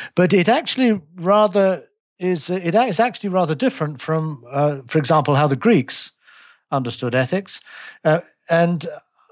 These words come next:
that has led me really to try to rethink what Buddhist ethics versus, say, Buddhist morality might be. If we think of morality as, um,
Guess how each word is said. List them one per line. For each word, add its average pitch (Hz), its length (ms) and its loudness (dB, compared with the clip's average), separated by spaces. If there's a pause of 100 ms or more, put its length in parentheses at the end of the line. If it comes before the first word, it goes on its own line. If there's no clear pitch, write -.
(160)
that 208 180 2
has 202 180 2
led 196 260 2
me 180 140 0
really 175 320 0
to 175 120 -10
try 170 260 -2
to 170 120 -8
rethink 160 640 -2
what 147 320 0
Buddhist 143 380 2
ethics 135 500 -2
versus, 131 420 -2
say, 127 200 0
Buddhist 123 400 -2
morality 123 640 0
might 117 380 -8
be. 117 440 2 (720)
If 220 220 2
we 262 80 6
think 240 180 0
of 196 80 2
morality 160 720 0
as, 131 560 -6
um, 123 480 -6